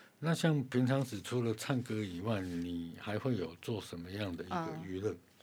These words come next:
Speaker 2: 爬山。<laughs> 爬山。
Speaker 1: 你就是因为常常爬山，所以脚才会这样落的，
Speaker 2: 哦。
Speaker 1: 对吧？
Speaker 2: <laughs> 一半一半啦。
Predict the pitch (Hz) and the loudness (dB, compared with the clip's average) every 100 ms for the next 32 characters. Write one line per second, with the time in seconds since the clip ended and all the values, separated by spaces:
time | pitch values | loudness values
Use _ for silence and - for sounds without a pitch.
0 | - - 165 175 170 165 185 - - _ | -12 -2 0 0 -2 -2 -4 -14 -20 _
1 | - - _ - - 294 262 - - - | -20 -20 _ -20 2 6 6 4 -10 2
2 | 392 - - - 208 - - - - - | 4 4 0 4 4 4 -6 -8 -16 0
3 | - 185 123 - 127 127 113 107 95 101 | 6 6 6 4 6 8 8 4 2 2
4 | - 156 135 131 127 127 110 - 127 156 | 6 6 8 6 8 6 4 6 10 10
5 | 135 92 - 151 117 - 85 82 80 262 | 10 6 2 4 6 6 2 0 2 6
6 | 226 117 98 - - 311 - 233 - 254 | 8 6 4 0 10 10 10 8 8 8
7 | - - - - - - - 262 254 330 | 8 2 2 -2 0 0 2 4 12 12
8 | 294 277 311 285 214 | 12 12 12 12 12